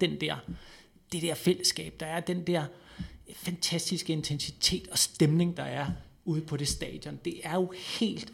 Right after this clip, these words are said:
fuldstændig, altså, det er jo unikt. Øh, og det kan jeg godt tillade mig at sige, og det, øh,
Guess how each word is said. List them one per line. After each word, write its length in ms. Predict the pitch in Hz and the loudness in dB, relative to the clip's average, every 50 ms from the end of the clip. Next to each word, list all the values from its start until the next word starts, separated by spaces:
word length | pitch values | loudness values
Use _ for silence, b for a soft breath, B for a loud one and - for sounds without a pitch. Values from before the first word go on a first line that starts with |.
| - - - | -16 0 4
fuldstændig, 880 | - 208 196 - - - - - - - 175 170 160 160 - 175 165 180 - | 4 4 4 2 -4 -10 -12 -12 -4 -2 0 0 0 -2 -4 -4 -6 -6 -4
altså, 160 | 156 127 165 | -4 -4 -2
det 160 | 165 - - - - | -2 -2 -4 2 6
er 100 | 175 196 | 10 10
jo 100 | 220 233 | 10 10
unikt. 640 | 208 175 185 160 160 170 180 190 185 - - - - - b b b b b b b b b _ - | 10 10 10 10 12 12 12 12 12 8 2 -8 -10 -12 b b b b b b b b b _ -2
Øh, 320 | 160 151 143 139 135 - - | 0 2 2 2 2 2 2
og 100 | 156 160 | 4 6
det 100 | 185 185 | 8 10
kan 80 | 180 180 | 12 12
jeg 80 | - | 12
godt 180 | 196 196 190 190 | 12 12 12 12
tillade 280 | - 185 175 165 160 | 12 12 12 12 12
mig 120 | 156 151 151 | 10 10 8
at 80 | 151 | 6
sige, 240 | - - 165 160 156 | 6 4 4 4 4
og 80 | 151 - | 4 4
det, 400 | 160 170 180 175 170 165 147 | 6 6 6 6 6 4 4
øh, 60 | 139 | 4